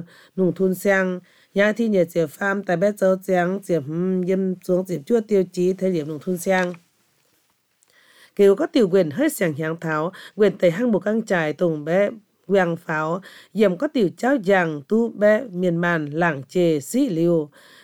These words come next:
Chuồng kêu tiểu thiếu giang duân hàng thun, có năm cổng tình với một găng trải quyền tùng hồng bìa tu chuông bìa thay liệm, có năm cổng tình điện, cháo giàng, họ tòng, trạm y tế, tú cầu tháo,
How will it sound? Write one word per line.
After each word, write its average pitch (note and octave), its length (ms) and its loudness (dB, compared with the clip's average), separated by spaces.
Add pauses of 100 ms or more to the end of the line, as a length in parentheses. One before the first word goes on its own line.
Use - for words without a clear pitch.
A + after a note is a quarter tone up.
Chuồng G#3 220 2
kêu F#3 300 4
tiểu G3+ 280 2
thiếu D#4 220 -2
giang A3 300 0
duân G#3 200 0
hàng D3+ 240 -4
thun, F#3 280 -2 (280)
có C#4 80 0
năm D4 160 2
cổng G3 220 0
tình F3 280 0
với A3+ 100 -2
một G3+ 160 0
găng G3+ 180 -2
trải F3 220 0
quyền D#3 240 0
tùng E3+ 240 -2
hồng D#3 280 -4
bìa D#3+ 160 0
tu C#4 280 -2
chuông G#3+ 240 -2
bìa D#3 140 0
thay E3 220 -2
liệm, D#3+ 300 -2 (380)
có A3 100 -2
năm G#3 180 2
cổng F3+ 280 0
tình E3 340 2
điện, E3 260 2 (140)
cháo C#4 180 0
giàng, F3 360 0
họ D#3 280 -2
tòng, D#3+ 320 0
trạm D#3 180 -6
y G3+ 120 -6
tế, D#3+ 460 0
tú C4+ 100 -2
cầu E3 260 2
tháo, D#3 480 -6